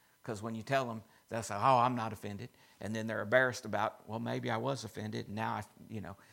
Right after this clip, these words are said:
and they get embarrassed, and pride sets in. And, but if we just stay humble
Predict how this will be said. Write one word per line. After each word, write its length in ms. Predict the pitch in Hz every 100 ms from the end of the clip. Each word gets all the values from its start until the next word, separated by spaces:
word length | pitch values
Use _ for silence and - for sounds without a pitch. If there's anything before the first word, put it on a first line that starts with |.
| -
and 80 | -
they 60 | 107
get 140 | 117
embarrassed, 520 | 110 110 123 113 113
and 120 | 104 104
pride 340 | 135 127 110
sets 320 | - 107 -
in. 200 | 107 107 - _ _ -
And, 320 | 110 107 104 - - - _ _ -
but 100 | 110
if 140 | 107
we 80 | 110
just 180 | 104 107
stay 200 | 110 113
humble 360 | 117 107 98